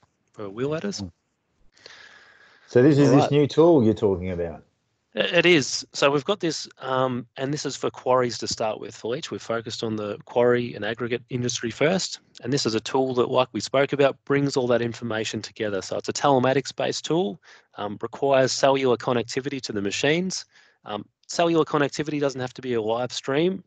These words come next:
Speaker 1: As long as you can get a text message to the machine on your job site,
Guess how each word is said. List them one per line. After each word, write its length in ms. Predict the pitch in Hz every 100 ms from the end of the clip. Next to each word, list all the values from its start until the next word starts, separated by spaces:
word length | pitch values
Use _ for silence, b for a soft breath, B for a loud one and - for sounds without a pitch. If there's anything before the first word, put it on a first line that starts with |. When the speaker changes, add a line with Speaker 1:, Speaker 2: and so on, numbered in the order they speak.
| -
Speaker 1:
As 140 | -
long 160 | 135 151
as 100 | -
you 80 | 127
can 120 | 123
get 120 | 120
a 60 | 107
text 340 | - 143 -
message 460 | 170 - 123 - - b b
to 160 | - 151
the 80 | 143
machine 380 | 127 143 139
on 120 | 135 131
your 140 | 123
job 240 | 113 135
site, 320 | - 147 143